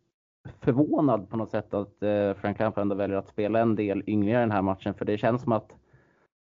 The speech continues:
ja, det är inte långt kvar till ligastarten. Nu är det landslagsuppehåll.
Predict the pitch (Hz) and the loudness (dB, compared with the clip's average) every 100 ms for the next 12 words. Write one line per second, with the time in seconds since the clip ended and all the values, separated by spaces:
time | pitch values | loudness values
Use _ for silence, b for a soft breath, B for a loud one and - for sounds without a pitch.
0 | _ _ _ - - 123 135 139 139 135 | _ _ _ -4 0 2 4 4 4 2
1 | 120 123 120 110 110 - 117 113 - 110 | 0 0 -2 0 -2 -2 -2 0 0 0
2 | 113 123 113 120 117 117 110 101 107 110 | -2 -2 0 2 4 2 0 -6 -6 -2
3 | 113 110 | 0 -2